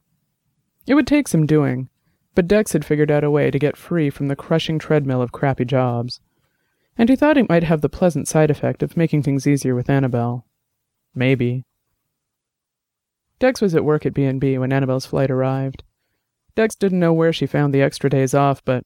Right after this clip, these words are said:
he wasn't about to complain. They would meet at Annabelle's hotel after he was done for the day. Neutral ground. It wasn't even lunchtime, and Dex was already nervous.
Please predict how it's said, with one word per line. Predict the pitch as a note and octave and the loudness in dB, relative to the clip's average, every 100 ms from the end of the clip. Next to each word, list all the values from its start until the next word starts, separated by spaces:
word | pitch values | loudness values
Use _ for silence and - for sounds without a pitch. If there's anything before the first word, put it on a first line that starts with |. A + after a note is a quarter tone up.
| _ | _
he | F3+ | 0
wasn't | F#3 D#3 | 0 0
about | C#3 C#3 D3 | 0 0 0
to | |
complain. | D3 C3 C3 B2+ C3+ - _ _ _ _ _ _ _ _ | -6 -6 -4 -4 -6 -8 _ _ _ _ _ _ _ _
They | G3 | 0
would | G3+ | 2
meet | G3+ G3 | 2 2
at | F3 | 2
Annabelle's | E3+ D#3+ D3+ D3+ | 2 2 2 2
hotel | D3 - D#3+ D3 | -2 0 0 2
after | C3+ - | 0 0
he | C#3+ | 0
was | C#3+ | -2
done | - D3+ | 0 -2
for | D3 | -2
the | C3+ | -4
day. | C3 A#2+ B2+ - _ _ _ | -2 -4 -6 -10 _ _ _
Neutral | - D#3+ - C#3 | 0 0 2 -2
ground. | C3+ C3 C3 C3+ - _ _ _ _ _ _ _ - | 0 -2 -2 -6 -8 _ _ _ _ _ _ _ -4
It | - | 0
wasn't | F#3 F3 D#3+ | 2 2 2
even | C#3+ C#3 | 2 2
lunchtime, | C#3+ D3+ - C3 C#3 C3 _ | 0 -2 -4 -4 -4 -10 _
and | - D#3 D3 | -6 -2 2
Dex | C#3+ - - | 2 0 -8
was | C3+ | -2
already | B2+ C3 C3+ C3 | 0 0 -2 -2
nervous. | C3 B2+ B2+ C3 - | -4 -4 -4 -6 -10